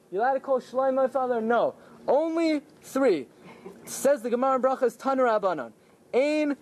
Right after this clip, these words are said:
Kairin Avos Ela L'Shloisha. You can only call three individuals Avos. How about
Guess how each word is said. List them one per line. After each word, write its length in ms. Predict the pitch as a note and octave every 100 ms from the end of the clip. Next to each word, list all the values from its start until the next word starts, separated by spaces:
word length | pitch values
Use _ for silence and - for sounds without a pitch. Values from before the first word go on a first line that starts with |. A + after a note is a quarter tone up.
| - _
Kairin 600 | - A#3+ C4+ C4+ C4 B3 - -
Avos 540 | A3 B3 B3 B3 A3 -
Ela 220 | A#3 B3
L'Shloisha. 600 | A3 F3 - C#3+ B2+ A#2+ - - -
You 100 | F#3+
can 180 | - G3+
only 360 | D4 D4+ D4
call 400 | - B3+ B3+ B3+
three 440 | B3 G#3+ B3+ C#4 B3+
individuals 680 | A#3 A3+ G#3 A3+ A3 G#3+ -
Avos. 380 | G3 F#3 - - - _ _ _ _ - -
How 220 | A#3 D#4
about 420 | D4 C#4 A3 E3+